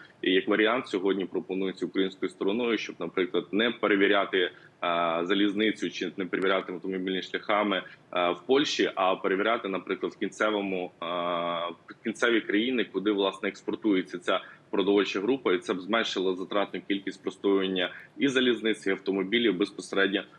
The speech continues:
на кордонах. Ну і дуже важлива, е, пропозиція, яка сьогодні лунає з території України, про те, що, е,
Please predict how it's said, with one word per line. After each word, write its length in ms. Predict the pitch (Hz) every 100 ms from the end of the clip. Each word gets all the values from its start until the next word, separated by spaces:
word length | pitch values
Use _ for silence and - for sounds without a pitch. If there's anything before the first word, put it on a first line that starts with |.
| _
на 160 | 104 107
кордонах. 560 | 110 95 87 67 69 -
Ну 100 | 110
і 60 | 120
дуже 200 | 131 120
важлива, 340 | 113 117 113
е, 400 | 95 - 92 92 -
пропозиція, 600 | 98 104 95 127 - 95
яка 120 | 90 -
сьогодні 460 | 87 90 90 85 87
лунає 460 | 95 98 92 87 -
з 40 |
території 420 | 87 87 87 92 92
України, 400 | - 98 123 95
про 160 | -
те, 200 | - 98
що, 220 | 95 90 - - - _ 82
е, 220 | 87